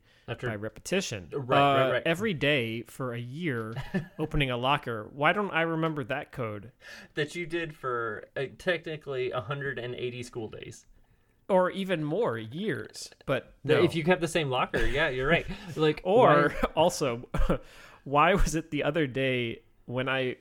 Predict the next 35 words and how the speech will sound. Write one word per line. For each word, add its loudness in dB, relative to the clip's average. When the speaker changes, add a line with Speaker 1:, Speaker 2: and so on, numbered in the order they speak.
Speaker 2:
got -2
to -4
the -6
gas -2
pump -8
and -4
I 0
had -2
to -4
enter -6
my -6
zip -10
code, -4
and -2
I -2
th-, -8
stood -4
there 4
for -6
a -2
second -6
going, -4
Speaker 1:
<laughs> -20
Speaker 2:
"Wait, -8
what -6
is -4
it -2
again?" 0
Speaker 1:
Oh -6
my -4
Speaker 2:
And -2
Speaker 1:
gosh. 4
Speaker 2:
I'm 6
like, 6
"Wha-, 2